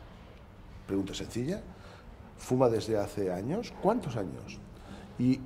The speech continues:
a la que tuviera esas preguntas contestadas positivamente, decir, "Tose, arranca mucosidad". Y si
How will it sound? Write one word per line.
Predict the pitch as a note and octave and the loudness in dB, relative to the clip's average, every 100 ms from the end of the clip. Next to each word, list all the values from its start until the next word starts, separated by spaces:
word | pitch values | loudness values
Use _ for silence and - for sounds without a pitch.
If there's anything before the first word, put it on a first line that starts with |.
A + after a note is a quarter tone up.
| - | 4
a | |
la | A#2 | 4
que | A2+ | 6
tuviera | D3 F3+ | 8 8
esas | F3+ F3 | 8 4
preguntas | - C#3 C3 B2+ | 4 6 6 6
contestadas | - A#2+ A#2+ A#2 | 4 4 6 6
positivamente, | A#2 A#2 - A#2+ D3+ C#3 D3+ D#3 | 6 4 4 10 10 10 8 4
decir, | B2+ A2+ - - - - - | 4 2 0 -10 -12 -8 0
"Tose, | F#3 - C4+ - - - - - - - - - - - - - | 0 2 -2 -2 -10 -12 -12 -12 -12 -12 -14 -14 -14 -12 -10 -4
arranca | - A#2 F2 C3 | 0 0 0 0
mucosidad". | F#3+ F3+ - A2 F#2+ - - - - - - - - | 2 2 2 2 2 -2 -8 -14 -14 -14 -14 -4 2
Y | D3 | 4
si | - D3+ C#3+ | 8 8 6